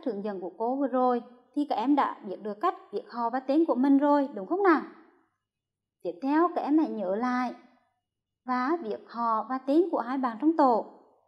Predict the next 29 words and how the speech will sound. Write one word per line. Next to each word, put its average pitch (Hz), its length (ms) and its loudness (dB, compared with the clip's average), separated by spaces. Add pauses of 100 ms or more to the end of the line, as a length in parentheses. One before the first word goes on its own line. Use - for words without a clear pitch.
(720)
Và 294 100 -2
nếu 214 220 0
bạn 233 240 -6
nào 277 220 -2
đã 240 140 -6
lỡ 233 340 -2
quên 311 240 4
mất 381 140 2 (100)
tên 311 220 4
của 311 60 -4
hai 277 160 -4
bạn 269 240 -2
trong 311 160 2
tổ 254 120 2
mình, 285 260 6 (440)
thì 226 120 -4
các - 80 -12
em 240 160 -10
có 233 160 -12
thể 190 240 -6 (340)
viết 185 140 -4 (140)
tên 294 240 6 (320)
hai 233 140 -14
người 240 160 -6
thân 240 220 -8
trong 254 180 -8
gia 247 120 -6
đình 240 180 -8
em. 247 280 -2